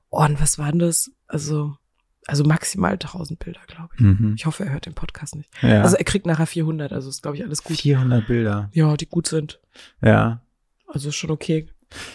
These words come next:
Speaker 2: Ja, ich hab da auch immer noch eine kleine
Speaker 1: <laughs>
Speaker 2: Fotografie-Geschichte, hab ich, hab ich dir mal erzählt? Eine,
Speaker 1: Nee.
Speaker 2: eine, eine gute Bekannte,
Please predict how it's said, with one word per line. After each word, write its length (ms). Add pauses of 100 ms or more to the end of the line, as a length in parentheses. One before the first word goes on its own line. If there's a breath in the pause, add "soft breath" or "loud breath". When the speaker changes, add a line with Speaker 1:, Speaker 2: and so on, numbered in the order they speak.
Speaker 2:
Ja, 120
ich 120
hab 120
da 100
auch 160
immer 220
noch 160
eine 100
kleine 300
Speaker 1:
<laughs> 40 (440)
Speaker 2:
Fotografie-Geschichte, 760
hab 100
ich, 140
hab 220
ich 140
dir 120
mal 140
erzählt? 420 (340 soft breath)
Eine, 120
Speaker 1:
Nee. 180
Speaker 2:
eine, 280
eine 300
gute 200
Bekannte, 580